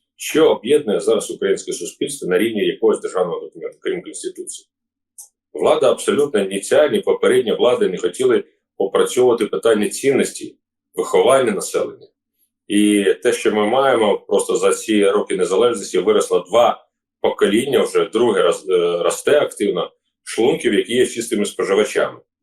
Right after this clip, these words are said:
І коли, е, народ обирає людину, яка чотири рази ухилялася від, е, приходу в військкомат, то чому можна дивуватися, чому інші так роблять?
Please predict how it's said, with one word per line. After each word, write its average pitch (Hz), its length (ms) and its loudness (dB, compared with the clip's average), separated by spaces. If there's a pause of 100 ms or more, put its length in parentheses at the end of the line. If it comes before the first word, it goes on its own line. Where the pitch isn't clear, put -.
(360)
І 92 80 -8
коли, 117 640 4
е, 95 320 4
народ 113 360 0
обирає 107 460 2
людину, 101 400 -2
яка 90 300 0
чотири 104 400 -2
рази 95 280 0
ухилялася 87 760 0 (100)
від, 98 200 -8 (160)
е, 85 600 -4 (640)
приходу 90 560 2
в 78 160 -6
військкомат, 107 580 2 (720)
то 101 240 4
чому 160 380 2
можна 123 280 2
дивуватися, 117 580 0
чому 110 280 -4
інші 120 360 -6
так - 240 -2
роблять? - 320 -8